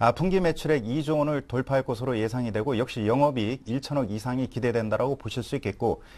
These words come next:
일 분기 비수익임에도 불구하고 매출액이 급상승했던 배경 요인은 역시 완성차 업체인 현대 기아차에 대한 그 해외 판매 호조로 인해서, 아, 씨케이디라고 하는 그 반제품 조립, 어, 부품 수요 증가가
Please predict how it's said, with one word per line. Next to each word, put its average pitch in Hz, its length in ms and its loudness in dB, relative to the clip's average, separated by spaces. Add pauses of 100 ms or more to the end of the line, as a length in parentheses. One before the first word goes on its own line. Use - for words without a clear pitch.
(140)
일 147 160 6
분기 165 320 2
비수익임에도 135 880 0
불구하고 117 560 2
매출액이 127 520 -2
급상승했던 117 840 -4
배경 107 320 -2
요인은 131 240 0
역시 117 320 0 (380)
완성차 143 440 2
업체인 139 300 0
현대 170 260 0
기아차에 131 680 0 (340)
대한 117 300 2
그 95 160 -4
해외 175 180 4
판매 160 320 -4
호조로 170 380 -2
인해서, 113 460 0 (300)
아, 107 120 2
씨케이디라고 113 1120 0
하는 123 220 -2
그 98 120 -6
반제품 135 460 0
조립, 123 340 0 (220)
어, 95 260 0
부품 131 280 0
수요 175 220 0
증가가 120 520 2